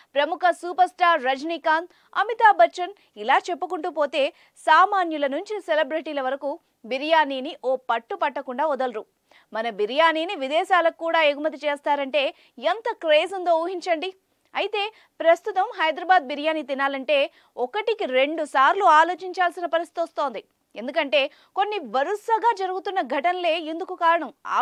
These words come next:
వివరాలేంటో ఒకసారి చూద్దాం. ఓ ఇద్దరు వ్యక్తులు కలిసి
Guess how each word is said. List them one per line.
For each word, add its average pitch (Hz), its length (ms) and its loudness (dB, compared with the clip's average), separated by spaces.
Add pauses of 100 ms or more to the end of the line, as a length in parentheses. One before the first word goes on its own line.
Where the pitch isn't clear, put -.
వివరాలేంటో 285 500 0
ఒకసారి 294 260 -10
చూద్దాం. 196 260 -10 (720)
ఓ 415 220 2
ఇద్దరు 349 280 6
వ్యక్తులు 311 320 2
కలిసి 339 240 2